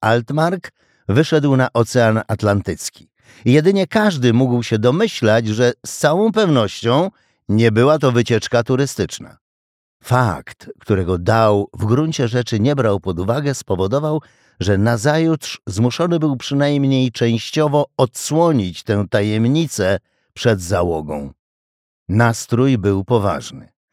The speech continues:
Poranny komunikat radiowy o przystąpieniu do wojny Anglii i Francji zdążył dotrzeć już do wszystkich.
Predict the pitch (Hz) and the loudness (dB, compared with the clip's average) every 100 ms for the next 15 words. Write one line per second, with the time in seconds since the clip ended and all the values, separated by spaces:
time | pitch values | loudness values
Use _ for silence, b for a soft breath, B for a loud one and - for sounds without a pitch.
0 | b b - 98 101 104 104 - 101 107 | b b 0 2 4 2 0 0 2 2
1 | 110 101 98 92 101 104 107 113 104 - | 2 0 0 0 2 2 4 2 2 -4
2 | 92 104 98 117 120 107 98 107 104 98 | -2 -2 0 2 2 2 2 2 2 0
3 | 98 - 107 113 110 120 135 113 101 104 | -2 0 2 2 0 0 0 0 -2 0
4 | 101 101 - 127 123 b b b 98 98 | 0 0 -2 -2 -2 b b b -4 2
5 | 113 117 117 127 101 107 - 131 120 107 | 4 4 2 0 2 0 0 -2 -2 0
6 | 107 104 110 - 90 - - 104 - | 0 0 -2 -2 -6 -8 -16 -20 -20